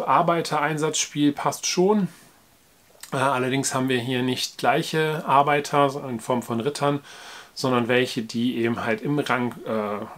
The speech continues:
st-, äh, aufsteigen können und dementsprechend halt, ähm, setzen wir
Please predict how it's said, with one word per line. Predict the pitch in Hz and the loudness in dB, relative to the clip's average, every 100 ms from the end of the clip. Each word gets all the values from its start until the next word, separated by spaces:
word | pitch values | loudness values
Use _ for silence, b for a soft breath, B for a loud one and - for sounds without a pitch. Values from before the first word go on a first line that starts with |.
| 285 | -14
st-, | - - - | -12 -12 -2
äh, | 110 - | -2 2
aufsteigen | 156 185 - 143 143 143 | 0 -2 -2 0 2 0
können | 143 143 139 151 | 0 0 0 -2
und | 120 | 0
dementsprechend | 123 120 - 120 107 110 - | 0 0 -4 -6 -6 -8 -6
halt, | 117 113 - B B B B B | -2 -2 -4 B B B B B
ähm, | 117 117 117 113 117 | -2 0 0 -2 -2
setzen | 120 117 - 113 107 | -2 0 -2 -4 -6
wir | 117 131 135 | -2 0 -2